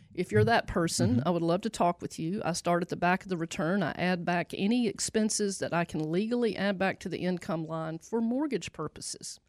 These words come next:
Speaker 1: Problem solved in a lot of cases.
Speaker 2: Mm-hmm.
Speaker 1: So these are just things I want to talk about. Other situations are where people are moving a family member into their home because they need, it's gonna be cheaper for them and better for them to care for that family member in the home rather than them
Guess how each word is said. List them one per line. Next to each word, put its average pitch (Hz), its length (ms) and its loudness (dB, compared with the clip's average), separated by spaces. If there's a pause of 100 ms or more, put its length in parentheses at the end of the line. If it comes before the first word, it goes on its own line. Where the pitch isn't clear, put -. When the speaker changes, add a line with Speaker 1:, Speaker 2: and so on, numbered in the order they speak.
(320)
Speaker 1:
Problem 185 440 0
solved 226 680 2
in 175 120 -2
a 165 60 -2
lot 170 280 -4
of - 80 -12
cases. 113 760 -2
Speaker 2:
Mm-hmm. 147 60 -6 (720)
Speaker 1:
So 214 480 2
these 277 300 0
are 320 60 2
just 269 220 0
things 254 240 4
I 233 60 4
want 220 380 -2
to 214 100 -4
talk 247 320 2
about. 170 320 -2
Other 262 240 2
situations 196 840 -2
are 175 100 0
where 175 160 -2
people 208 360 -2
are 180 80 2
moving 190 360 0
a 170 60 -2
family 202 400 0
member 202 340 0
into 196 280 0
their 180 160 0
home 208 400 0 (840)
because 196 300 2
they 208 100 4
need, 202 400 0
it's - 140 -8
gonna 240 160 4
be 208 100 2
cheaper 226 380 -2
for 196 100 -4
them 202 300 4
and 165 180 -2
better 208 220 4
for 208 100 -2
them 185 220 0
to 165 80 -4
care 196 240 0
for 196 100 -6
that 175 200 -4
family 175 340 0
member 170 320 -2
in 165 100 0
the 170 80 -2
home 208 320 2
rather 180 260 2
than 165 300 -2
them 175 300 -2